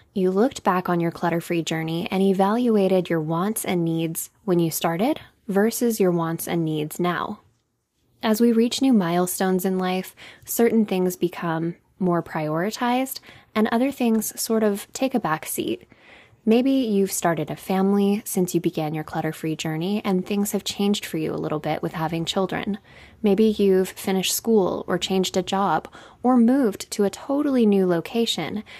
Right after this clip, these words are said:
and things are just a little bit different than when you first began. I've been doing this sort of evaluation and looking back over my clutter-free journey, and I wanted to share with you some of the things I've discovered.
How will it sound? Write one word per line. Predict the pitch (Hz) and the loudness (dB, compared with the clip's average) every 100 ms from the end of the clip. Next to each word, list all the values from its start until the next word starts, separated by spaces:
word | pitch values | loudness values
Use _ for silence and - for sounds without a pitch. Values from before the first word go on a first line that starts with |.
| - - | -20 0
and | 233 220 | 2 4
things | 233 233 226 | 2 0 0
are | 202 | -4
just | 185 175 - | -2 -4 -2
a | |
little | 165 175 226 | -2 0 0
bit | 262 254 | -2 -2
different | 214 180 156 156 - - | -2 -2 -2 -6 -8 -4
than | 185 | 0
when | 185 175 | 2 2
you | 170 | -2
first | - 151 - | -4 -8 -8
began. | 160 175 185 196 208 _ _ _ - - - | -6 -4 -4 -6 -12 _ _ _ -20 -12 0
I've | 240 254 | 2 4
been | 302 | 2
doing | 262 233 208 | 4 4 4
this | 185 | 2
sort | - 185 175 | -2 0 2
of | 175 175 - - - - | 2 2 -2 -18 -20 0
evaluation | 214 185 180 185 175 165 160 - 170 170 | 2 4 4 4 2 -2 -2 -4 -4 -2
and | 190 190 | 0 0
looking | 220 294 240 | 0 0 2
back | 190 175 - | 2 0 -2
over | 175 165 | -2 0
my | 165 180 247 | -2 -2 -4
clutter-free | - 175 160 - 151 | -2 -2 -2 -2 -6
journey, | 147 151 147 160 170 - - - | -4 -6 -4 -6 -8 -18 -20 -2
and | 220 | 2
I | 233 | 2
wanted | 262 349 349 | 2 0 -2
to | |
share | 226 202 175 | -4 -2 0
with | 170 165 | -2 -4
you | 165 | -6
some | - 226 | -2 0
of | 220 | 2
the | 202 | 0
things | - 165 165 165 - | -2 -4 -4 -6 -2
I've | 170 160 | -2 -2
discovered. | 156 - 160 - - | -6 -4 -4 -6 -8